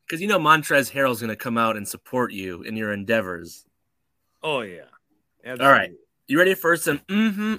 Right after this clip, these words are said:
Speaker 1: mm-mm, the, the two-person game this week?
Speaker 2: Mm-hmm.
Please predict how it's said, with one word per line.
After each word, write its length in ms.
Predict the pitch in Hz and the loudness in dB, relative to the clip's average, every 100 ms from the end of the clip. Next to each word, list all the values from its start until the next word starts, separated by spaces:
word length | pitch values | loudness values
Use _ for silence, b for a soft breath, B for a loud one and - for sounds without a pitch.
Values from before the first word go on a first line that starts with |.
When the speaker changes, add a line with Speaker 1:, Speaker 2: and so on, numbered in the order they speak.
| - | -6
Speaker 1:
mm-mm, 400 | 175 196 214 202 | -8 -4 -2 0
the, 160 | 135 - | 0 -2
the 100 | 135 | -6
two-person 720 | - - - - 160 123 107 104 | -6 -4 -4 0 0 0 -4 -6
game 400 | 101 87 80 - | -8 -10 -14 -18
this 180 | - - | -14 -12
week? 360 | 87 82 - _ _ _ _ _ _ | -14 -16 -20 _ _ _ _ _ _
Speaker 2:
Mm-hmm. 1800 | 269 320 330 330 339 349 339 330 320 277 233 254 214 170 127 98 85 73 | 0 2 2 2 0 0 -2 -2 2 2 2 0 0 -2 -6 -8 -14 -20